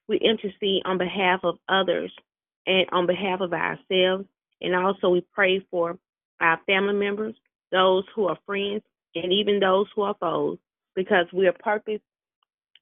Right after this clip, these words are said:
to do the will of God, not for ourselves, but for his kingdom come. Because when we do put him first, then all the things that we need will come into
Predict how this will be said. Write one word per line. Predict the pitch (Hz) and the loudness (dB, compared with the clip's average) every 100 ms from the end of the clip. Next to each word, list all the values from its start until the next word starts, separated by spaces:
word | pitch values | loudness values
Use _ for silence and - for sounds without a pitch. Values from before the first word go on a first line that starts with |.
| _ - | _ -6
to | |
do | 175 202 | 0 2
the | 180 | 2
will | 170 202 220 | 4 4 2
of | 208 196 | 0 0
God, | 185 180 180 - _ _ _ | 2 2 0 -4 _ _ _
not | 185 196 220 | 0 2 2
for | 226 - | 0 -2
ourselves, | 185 185 185 - 190 180 - | 0 -2 -2 -4 -2 -2 0
but | 185 - | -6 -2
for | 185 | 0
his | 202 196 - | 2 0 -2
kingdom | 254 226 226 220 233 _ | -2 0 0 0 -4 _
come. | - 202 170 165 185 - _ _ | -4 -2 0 -2 -8 -14 _ _
Because | 190 190 180 180 | -2 2 2 2
when | 190 180 | 0 2
we | 214 | 0
do | 208 190 233 196 190 196 _ - | -2 -2 -2 0 -4 -8 _ 0
put | - 190 | 0 2
him | 262 277 277 | 2 2 -2
first, | 175 143 139 - _ _ _ - | -2 -2 -2 -8 _ _ _ -2
then | 180 - | 0 0
all | 196 226 | 2 2
the | 214 | 2
things | 196 196 180 185 | -2 0 0 0
that | 165 | -2
we | 165 220 | 2 2
need | 202 180 165 - | 2 0 -2 0
will | 165 - | -2 -2
come | 208 170 | -2 0
into | 175 - | -2 -6